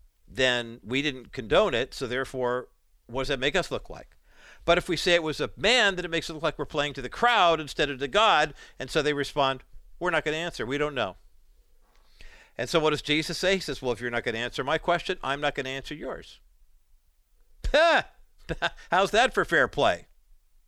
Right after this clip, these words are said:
So all this has been happening to build us up to Maundy Thursday, where the Pharisees are getting more and more upset, and they really want Jesus arrested. And on Maundy Thursday, they are going to get their wish.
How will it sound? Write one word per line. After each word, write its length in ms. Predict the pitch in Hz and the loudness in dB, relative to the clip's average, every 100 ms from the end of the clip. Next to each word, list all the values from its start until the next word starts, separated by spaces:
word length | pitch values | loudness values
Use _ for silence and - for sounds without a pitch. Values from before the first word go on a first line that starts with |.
| _ _ - - | _ _ -20 -10
So 220 | - - - - - | -6 -6 -8 -14 0
all 280 | 254 294 | 4 6
this 160 | 277 240 | 4 0
has 100 | 214 | -6
been 140 | 180 | -8
happening 420 | 175 220 269 190 143 | 0 0 0 -2 -4
to 80 | |
build 260 | 113 156 190 | -2 -2 -2
us 140 | 151 | -2
up 280 | 180 185 - - - | 0 0 0 -10 -12
to 100 | - | -6
Maundy 300 | 147 151 147 | 0 0 0
Thursday, 380 | 139 220 240 - | -4 -4 -4 -4
where 160 | 127 123 | -6 -6
the 80 | 131 | -6
Pharisees 500 | 240 262 220 135 107 | -4 -2 -2 -4 -10
are 40 | |
getting 340 | 110 104 - - | -12 -14 -16 -12
more 240 | 247 247 | -4 -2
and 100 | 160 | -4
more 160 | 127 113 | -6 -8
upset, 500 | 107 - 233 226 - - - | -8 -6 -2 -2 -2 -10 -10
and 100 | 131 | -2
they 80 | 139 | 0
really 260 | 147 240 | 2 0
want 240 | 208 147 127 | 0 -2 -4
Jesus 400 | 131 117 131 - | -8 -8 -8 -6
arrested. 600 | 175 262 - - - - _ _ _ _ _ _ - - | 0 0 0 -6 -8 -10 _ _ _ _ _ _ -20 -10
And 160 | 123 139 | -4 -2
on 140 | 143 | 0
Maundy 280 | 170 208 202 | 0 0 -2
Thursday, 520 | - 226 226 165 151 | 0 0 0 0 0
they 200 | 120 156 | 2 0
are 100 | 196 | 0
going 260 | 135 135 139 | -2 -6 -6
to 80 | |
get 280 | 120 123 123 | -6 -4 -4
their 160 | 117 107 | -4 -4
wish. 600 | 101 113 76 - - | -4 -6 -8 -12 -16